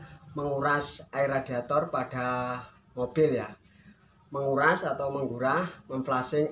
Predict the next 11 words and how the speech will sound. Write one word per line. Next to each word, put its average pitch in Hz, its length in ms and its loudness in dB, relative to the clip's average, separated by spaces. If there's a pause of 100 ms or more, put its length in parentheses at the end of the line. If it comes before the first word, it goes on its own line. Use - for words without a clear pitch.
air 131 160 0
radiator 127 560 0 (640)
pada 117 320 -8 (1500)
mobil. 131 400 2 (1400)
Oke, 151 240 -4
untuk 175 160 4
lebih 160 240 2
jelasnya 156 400 0
ikuti 147 240 -4
terus 143 240 -8
videonya. 147 560 -4